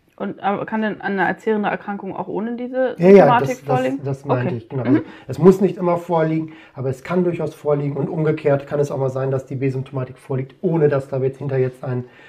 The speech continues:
Speaker 2: direkt,
Speaker 1: Mhm.
Speaker 2: ähm, ein, ähm, tumoröses Geschehen liegt oder eine Tuberkulose oder sonst irgendetwas. Gut, äh, warum genau kommt er jetzt zu mir?
Speaker 1: Ähm, wegen seinem Husten.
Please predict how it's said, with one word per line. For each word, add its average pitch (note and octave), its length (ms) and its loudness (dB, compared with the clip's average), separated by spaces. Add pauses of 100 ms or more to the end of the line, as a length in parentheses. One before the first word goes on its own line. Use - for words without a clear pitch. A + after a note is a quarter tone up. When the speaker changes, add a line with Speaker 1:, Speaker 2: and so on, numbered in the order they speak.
(140)
Speaker 2:
direkt, C3 400 -4
Speaker 1:
Mhm. G#3+ 120 0
Speaker 2:
ähm, B2+ 240 2 (600)
ein, B2 560 -2
ähm, A#2+ 380 -6 (260)
tumoröses B2 540 -2
Geschehen A2+ 480 -8
liegt A2+ 320 -12
oder A#2+ 180 -10
eine A#2 160 -10
Tuberkulose A#2+ 480 -12
oder B2+ 160 -10
sonst A2 300 -18
irgendetwas. B2 480 -16 (2000)
Gut, - 260 -12
äh, D#3 240 2 (160)
warum G#3 300 4
genau F#3+ 220 8
kommt F3 240 0
er D#3+ 80 0
jetzt D#3 260 -4
zu C#3 140 -6
mir? G#2 200 -4 (380)
Speaker 1:
Ähm, B3+ 680 4 (500)
wegen A#3 320 4
seinem A#3+ 240 2
Husten. F#3 480 -6